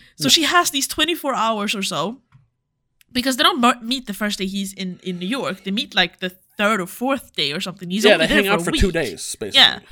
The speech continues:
Speaker 2: Yeah.
Speaker 1: She's just like, at first you need to just reconnect. It's awkward 'cause they both know they're, they're, they're seeing each other because of what they had and because of what they wanted to have for tho-, all those years.
Speaker 2: Yeah.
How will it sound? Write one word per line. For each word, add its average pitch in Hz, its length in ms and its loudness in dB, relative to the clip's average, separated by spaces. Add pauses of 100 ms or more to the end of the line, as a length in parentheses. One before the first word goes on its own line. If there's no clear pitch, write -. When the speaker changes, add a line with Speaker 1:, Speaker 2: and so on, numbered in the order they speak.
(380)
Speaker 2:
Yeah. 90 120 -14 (1400)
Speaker 1:
She's 302 280 4
just - 180 0
like, 277 240 -2
at - 160 -8
first 370 340 6
you 311 120 -4
need 320 200 -2
to 320 80 -4
just 240 440 0 (100)
reconnect. 240 540 -2
It's - 200 -12
awkward - 640 -2
'cause - 280 -4 (640)
they 254 100 4
both 285 320 2
know 220 460 2
they're, 185 340 -2 (300)
they're, 208 220 -6 (260)
they're 220 120 -12
seeing 294 360 -2
each 269 180 0
other 240 180 -2
because 240 400 -6
of 240 120 -8
what 247 160 -8
they 226 160 -6
had 247 480 4
and 214 160 -12
because 233 260 -10
of 220 100 -12
what 220 220 -6
they 214 240 -4
wanted 233 540 0
to 269 80 -4
have 185 400 0
for 196 100 -6
tho-, 180 240 -4
all 202 140 -2
those 180 220 -6
years. 156 440 -10 (180)
Speaker 2:
Yeah. 104 220 -8